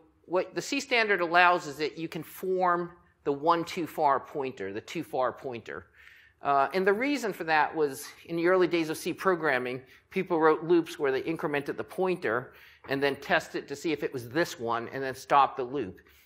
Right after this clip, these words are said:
And so the sta-, the standards committee decided to allow that,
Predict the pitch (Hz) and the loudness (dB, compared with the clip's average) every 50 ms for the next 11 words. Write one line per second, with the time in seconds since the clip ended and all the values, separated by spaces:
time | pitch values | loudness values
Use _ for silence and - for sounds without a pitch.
0 | _ _ - 156 143 143 - 175 160 143 143 - - 202 196 185 - 160 147 - | _ _ -10 -8 -6 -2 0 0 0 0 -2 -6 -4 -4 -2 -2 -4 -6 -6 -4
1 | - 208 202 202 196 180 - - 185 175 160 151 147 - - 185 160 135 - 170 | -2 0 0 0 0 -2 -6 -6 -4 -4 -4 -4 -4 -4 0 0 0 0 0 -4
2 | 147 127 123 143 151 147 151 156 156 139 113 104 104 92 78 - | -4 -2 2 4 4 4 4 4 2 0 0 0 0 -2 -6 -10